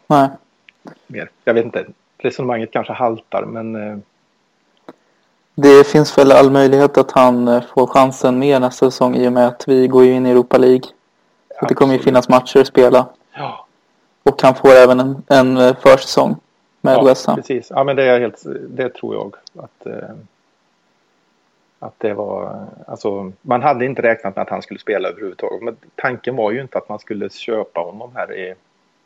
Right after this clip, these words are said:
Speaker 2: i, eh, i vinter. Eller i vintras.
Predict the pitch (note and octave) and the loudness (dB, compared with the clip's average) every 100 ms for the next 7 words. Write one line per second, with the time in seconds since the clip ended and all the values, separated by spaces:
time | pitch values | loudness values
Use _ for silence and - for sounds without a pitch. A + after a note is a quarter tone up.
0 | _ _ _ _ C3 G#2+ G#2+ - - - | _ _ _ _ -20 -20 -20 -18 -18 -18
1 | F#3+ - _ F#4 G2+ F#2 F2 - - _ | -20 -20 _ -18 -14 -14 -14 -20 -20 _
2 | _ _ _ _ _ _ _ _ _ - | _ _ _ _ _ _ _ _ _ -14
3 | F#2 F#2 F#2 F#2 - E2+ _ _ | -10 -10 -12 -14 -12 -14 _ _